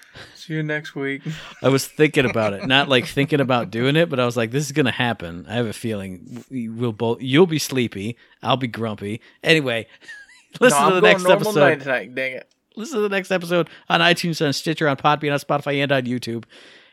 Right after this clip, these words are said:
Speaker 2: And as I always say, if you like what we're doing, you'd like to help us out, please give us a like, a rating, a view, a comment, a subscription,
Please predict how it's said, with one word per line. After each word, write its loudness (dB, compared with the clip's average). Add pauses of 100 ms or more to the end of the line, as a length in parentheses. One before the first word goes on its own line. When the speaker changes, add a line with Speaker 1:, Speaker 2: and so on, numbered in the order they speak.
Speaker 2:
And -4
as -2
I 6
always 2
say, 2
if -2
you -2
like 4
what 0
we're -2
doing, 2
you'd -2
like 2
to 0
help 0
us -6
out, 0 (300)
please 0
give -6
us -4
a -2
like, 2
a -2
rating, 2
a -2
view, 0
a 2
comment, 0
a -8
subscription, -4